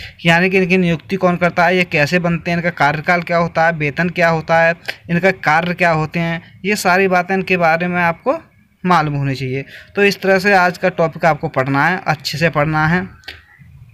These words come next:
तो आप अगर अच्छे से कवर नहीं कर पा रहे हो तो मुझे बता देना, मैं थोड़ा कम कर दूंगा सिलेबस, जितना मैं दे रहा हूँ उससे कम दूंगा फिर, जिससे कि आप अच्छे से कर पाओ। तो आज आपको ये है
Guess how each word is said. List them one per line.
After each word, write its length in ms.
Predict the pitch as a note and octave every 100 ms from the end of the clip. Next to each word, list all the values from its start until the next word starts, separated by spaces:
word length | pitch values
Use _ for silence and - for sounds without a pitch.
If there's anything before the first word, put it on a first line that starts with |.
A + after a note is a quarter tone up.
| _ _ -
तो 240 | F3+ F3+ F3+
आप 360 | - E3 F3
अगर 180 | F3+ F#3
अच्छे 260 | F3+ - F#3
से 100 | F#3
कवर 320 | F#3+ E3 E3+
नहीं 180 | F3 F#3+
कर 120 | F#3 E3
पा 140 | D#3+
रहे 200 | E3+ E3+
हो 220 | F3+ F#3+ G#3 _ - - - - -
तो 60 | E3
मुझे 200 | E3+ F3+
बता 300 | D3+ D3+ D3+
देना, 240 | F3 F#3
मैं 240 | F#3 F3+ F3+
थोड़ा 340 | F3 D3+ D3+ D3+ -
कम 200 | D#3+ E3
कर 180 | E3 E3
दूंगा 220 | E3+ F3
सिलेबस, 460 | E3+ E3 F3 F#3 - - - - _ - -
जितना 340 | - D3 D3 F3
मैं 120 | F3
दे 120 | D#3 D#3
रहा 120 | E3+
हूँ 80 | F3
उससे 220 | - D#3
कम 220 | - D#3
दूंगा 240 | D#3+ F3 E3+
फिर, 200 | E3+ F3+ F3+ - -
जिससे 300 | D3+ D3+ E3+
कि 80 | E3
आप 160 | E3 D#3
अच्छे 280 | D3+ - E3
से 100 | F3
कर 160 | E3
पाओ। 280 | D#3 D#3+ F3 G3+ - - _ -
तो 60 |
आज 240 | E3+ D#3+ F3+
आपको 440 | E3+ E3 - F#3 F#3
ये 280 | E3 F3 D#3+ -
है 320 | C#3 D#3+ F3+